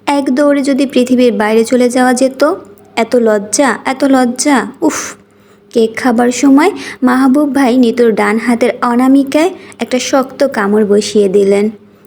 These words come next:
নিতু বড় একটা চিৎকার দিতে গিয়ে শুধু উফ করল। "উফ করলি কেন?" "ব্যথা পেয়েছি।" "ও, ব্যথা পেয়েছি? বললাম না ঘুমের ঘরে খাচ্ছি,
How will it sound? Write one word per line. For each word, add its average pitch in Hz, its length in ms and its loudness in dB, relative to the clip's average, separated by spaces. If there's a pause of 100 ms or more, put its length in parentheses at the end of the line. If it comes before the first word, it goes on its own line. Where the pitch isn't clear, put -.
নিতু 294 280 2
বড় 233 360 2
একটা 262 260 0
চিৎকার 254 540 -2
দিতে 269 300 0
গিয়ে 277 400 2 (140)
শুধু 311 260 0 (160)
উফ 330 140 0 (180)
করল। 196 520 0 (760)
"উফ 311 220 -4
করলি 339 320 2
কেন?" 349 200 0 (680)
"ব্যথা 220 280 -2
পেয়েছি।" 202 580 0 (640)
"ও, 269 360 2
ব্যথা 220 320 0
পেয়েছি? 320 580 -2 (240)
বললাম 254 440 2
না 294 220 0 (340)
ঘুমের 254 400 2
ঘরে 269 260 2
খাচ্ছি, 269 560 -4